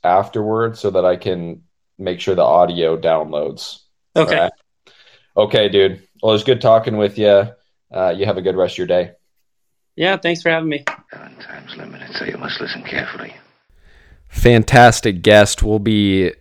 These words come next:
Speaker 1: we'll be doing that again. I thought we had a real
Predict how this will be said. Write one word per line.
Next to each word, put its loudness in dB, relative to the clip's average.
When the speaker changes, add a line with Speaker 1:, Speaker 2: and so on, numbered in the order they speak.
Speaker 1:
we'll 4
be 2
doing 8
that 2
again. -2
I 4
thought 4
we 4
had 4
a 4
real 4